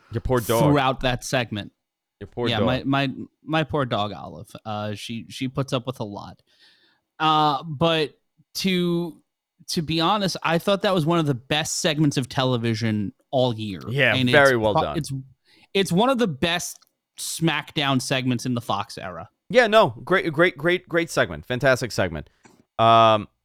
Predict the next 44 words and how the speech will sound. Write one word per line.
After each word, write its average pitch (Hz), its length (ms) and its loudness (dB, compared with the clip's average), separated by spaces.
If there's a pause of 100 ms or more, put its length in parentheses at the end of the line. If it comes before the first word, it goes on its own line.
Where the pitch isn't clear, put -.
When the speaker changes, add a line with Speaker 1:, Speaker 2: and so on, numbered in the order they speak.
(500)
Speaker 1:
by 156 160 10
the 175 80 6
way, 139 180 4
when 135 260 -2
you, 143 180 0
there 131 140 0
was 120 100 -2
a 120 60 -4
Q 185 280 -4
R 143 180 4
code 85 300 -2
that 82 120 -2
went 82 160 -6
up 73 180 -6
backsta-, 90 600 -4
uh, 87 260 0 (180)
Speaker 2:
Yeah. 101 180 -14
Speaker 1:
it 90 80 -10
was 98 120 -6
seen 107 160 -4
backstage 87 680 -4
where 95 160 0
it 95 40 0
was 92 140 -4
a 95 60 -6
game 95 720 0 (440)
that 117 80 2
was 104 100 -6
kinda 143 320 -2
like 117 240 0
Zelda, 139 560 0 (200)
like 113 160 -8
the 107 80 -8
le-, 104 200 -6
the 120 160 -6
original 117 340 0
Legend 113 340 -2
of 92 80 -8
Zelda, 113 300 0
where 113 100 -4
you 104 60 -4
had 107 120 -6
to, 98 60 -10
like, 104 160 -6